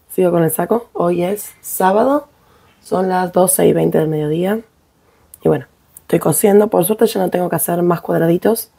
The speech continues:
Tengo, me falta uno solo, que hacer, que es el que voy a grabar para el tutorial. Ese si puedo, la idea es, eh, grabarlo ahora en la semana.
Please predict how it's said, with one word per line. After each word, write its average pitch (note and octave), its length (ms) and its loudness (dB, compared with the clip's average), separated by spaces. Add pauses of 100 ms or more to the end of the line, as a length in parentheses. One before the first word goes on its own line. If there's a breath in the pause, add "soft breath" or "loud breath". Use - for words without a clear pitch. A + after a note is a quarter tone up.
(460 soft breath)
Tengo, F#3+ 340 4
me F3+ 240 0
falta B3 200 2
uno A#3 100 6
solo, B3 380 4 (680 soft breath)
que - 80 -2
hacer, G3 260 -2
que G3+ 80 4
es F#3+ 80 -2
el F#3 60 -2
que F3 100 0
voy E3+ 100 2
a E3+ 60 2
grabar E3 340 2
para D#3+ 160 2
el D3 40 0
tutorial. F3 480 2 (1400 soft breath)
Ese F3 220 0
si E3 160 2
puedo, F3+ 460 4
la D#3 180 0
idea E3 680 0 (140)
es, D#3+ 500 -2
eh, C#3+ 480 0 (880 soft breath)
grabarlo D#3+ 540 4
ahora D#3+ 240 2
en D3+ 320 0
la D3 120 -2
semana. G#3+ 500 2